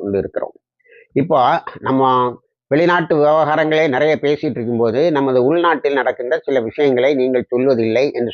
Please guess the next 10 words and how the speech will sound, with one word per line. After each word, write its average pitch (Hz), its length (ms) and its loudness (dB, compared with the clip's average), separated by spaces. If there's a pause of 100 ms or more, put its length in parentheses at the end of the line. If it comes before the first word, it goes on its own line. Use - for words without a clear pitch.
(100)
சொல்லுகிறார்கள். 107 540 0 (440)
இப்போ 143 400 0
த-, 127 160 0
இந்தியால 143 640 2
மூன்று 165 600 0
புதிய 156 720 0
கிரிமினல் 160 380 -2
சட்டங்களை 131 420 -2
திருத்தி 131 300 -2
இருக்கிறார்கள். 107 600 -2